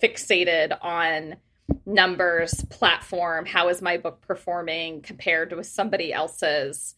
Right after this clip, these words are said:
So it's, it's easy to get those confused. And I think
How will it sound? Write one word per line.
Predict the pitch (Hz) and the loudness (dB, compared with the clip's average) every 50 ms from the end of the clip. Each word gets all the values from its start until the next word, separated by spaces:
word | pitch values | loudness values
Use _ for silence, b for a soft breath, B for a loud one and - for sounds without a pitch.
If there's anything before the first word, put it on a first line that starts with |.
| b b b b b b b b | b b b b b b b b
So | - - 240 226 | 4 6 6 8
it's, | - 226 226 233 - - - - - - - | 8 6 4 4 2 -10 -12 -14 -14 0 4
it's | - 220 214 - - | 4 6 6 4 -4
easy | - 226 277 320 - 160 - - - - - - | -4 0 0 0 -2 -4 -8 -8 -10 -14 -8 -2
to | - 196 180 | 0 0 2
get | - 196 - - - | 2 0 0 0 0
those | 180 175 170 170 - | 0 0 0 -2 -6
confused. | - - 180 - - - 226 240 220 208 208 196 | -12 -14 -14 -14 -10 -6 -2 0 0 0 0 -2
And | 190 185 | -4 -4
I | 180 185 | -4 -4
think | - - 175 180 180 - - | -4 -4 -4 -4 -6 -10 -16